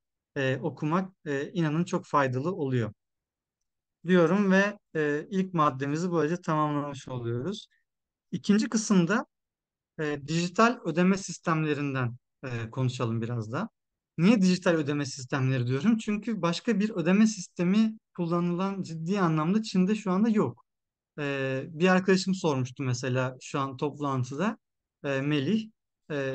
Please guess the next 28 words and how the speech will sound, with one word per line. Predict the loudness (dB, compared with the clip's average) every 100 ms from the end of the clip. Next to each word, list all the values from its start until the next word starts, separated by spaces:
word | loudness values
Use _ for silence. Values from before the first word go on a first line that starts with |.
| -8 -12 -2
"Ge-, | -2 2
gelirken | 6 6 4 2 4
yanında | 4 4 4 4
nasıl | 2 0 -2
nakit | -2 -8 -6
para | -2 0
getireyim, | 0 -2 -2 -2 0
ne | -2
kadar | -2 0 0 -2 -10 _ _ -4
para | -2 0
getireyim?" | -2 -6 -4 -2 0
diye | 0
sormuştu. | -2 -2 -2 -4 -6 0
Ben | 4 6
de |
ona | 6 4 2 0 _ _ _ 0
olabildiğince | 2 4 2 2 0 0
getirmemesini | 0 -2 0 6 6 6 2 -6 -6
önerdim. | -2 0 0 -4 -2
Çünkü | 0 0 -2 -2 2
kullanılmıyor. | 6 6 6 2 -2 -4 -10 _ _ _ _ _
E, | -4 -2 0 -2 -4 -12 _
Çin'de, | -2 2 4 4 2 -2 _
e, | -6 -4 -4 -8 -14 _ _ _ _ _
aylar | 4 6 6 4 4
boyunca | 4 4 2 0
yaşayıp | 0 0 -4 -2
hiç | -2 -2 -4